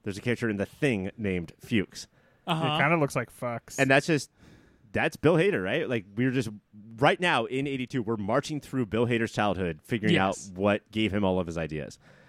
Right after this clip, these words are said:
Speaker 1: And it's probably Tootsie. One last question, guys. Um, other than Spielberg, Sidney Pollack has directed more movie of the year movies than any other director. Is this how it should be?
Speaker 2: Yes. We, we,
Speaker 1: Oh,
Speaker 2: it's
Speaker 1: that's, that's Mike. Mike got it right.
Speaker 2: 'Cause, like,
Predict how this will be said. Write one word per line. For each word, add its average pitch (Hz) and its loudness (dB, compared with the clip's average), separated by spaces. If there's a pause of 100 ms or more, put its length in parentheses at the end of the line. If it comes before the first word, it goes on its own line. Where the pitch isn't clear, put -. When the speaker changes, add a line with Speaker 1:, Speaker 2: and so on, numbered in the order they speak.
(440)
Speaker 1:
And 127 2
it's 127 -2
probably 123 4
Tootsie. 120 0
One 165 4
last 190 2
question, 143 -4
guys. 131 -2 (340)
Um, 160 2 (160)
other 220 0
than 240 -4
Spielberg, 135 -2
Sidney 185 -4
Pollack 170 -2
has 147 -4
directed 143 -2
more 139 2 (100)
movie 143 0
of 151 0
the 151 -6
year 147 -2
movies 135 2
than 113 2
any 139 2
other 143 4
director. 101 -2
Is 95 -4
this 185 0
how 196 4
it 185 -4
should 208 -2
be? 233 -6 (520)
Speaker 2:
Yes. 113 -14 (560)
We, 240 0
we, 226 4
Speaker 1:
Oh, 170 8
Speaker 2:
it's 208 4
Speaker 1:
that's, 165 0
that's 156 -4
Mike. 143 -2
Mike 127 -6
got 123 -2
it 120 -4
right. 104 -4 (1000)
Speaker 2:
'Cause, 196 2 (100)
like, 170 -4